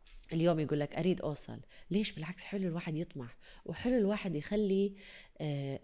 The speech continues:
an idol، آه، أمامه، شخصية يتمنى يكون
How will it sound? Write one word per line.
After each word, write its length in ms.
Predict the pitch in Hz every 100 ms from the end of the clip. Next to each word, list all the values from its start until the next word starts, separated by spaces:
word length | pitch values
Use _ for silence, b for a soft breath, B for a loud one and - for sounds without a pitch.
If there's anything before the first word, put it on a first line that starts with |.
| -
an 60 |
idol، 640 | 156 208 262 175 131 113 - - - - - _ 139
آه، 300 | 139 - 156
أمامه، 500 | 165 151 131 123 147
شخصية 800 | - 165 - 247 226 147 120 - B B B B -
يتمنى 560 | - 180 185 214 247 208
يكون 440 | 180 - 202